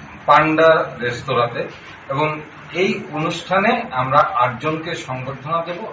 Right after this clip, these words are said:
এবং একজনকে লাইফটাইম অ্যাচিভমেন্ট আমরা সম্বর্ধিত করব। প্রতি বছর এটা করি গত তিন দশক ধরে, এবারও এটা হচ্ছে এবং, আহ, এই খেলোয়াড়রা তাদের বিভিন্ন ক্ষেত্রে,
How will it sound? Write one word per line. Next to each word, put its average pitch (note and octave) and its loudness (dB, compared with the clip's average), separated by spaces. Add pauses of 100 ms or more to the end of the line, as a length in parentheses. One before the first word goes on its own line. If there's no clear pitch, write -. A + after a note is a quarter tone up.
এবং F3 0
একজনকে C3+ -4
লাইফটাইম A#2 -6
অ্যাচিভমেন্ট - -14
আমরা - -10 (360)
সম্বর্ধিত - -14
করব। - -18 (1300)
প্রতি D3+ -6
বছর F3 2
এটা F3+ 0
করি F3 -2
গত E3 -2 (260)
তিন D#3 -4
দশক D3+ -2 (120)
ধরে, B2+ -2 (220)
এবারও B2 -2
এটা A#2+ -4
হচ্ছে A#2+ -12 (540)
এবং, A#2 -6
আহ, A2+ -12 (360)
এই D#3 -6 (160)
খেলোয়াড়রা E3+ 4 (400)
তাদের G#3+ 2
বিভিন্ন D#3 -4
ক্ষেত্রে, - -8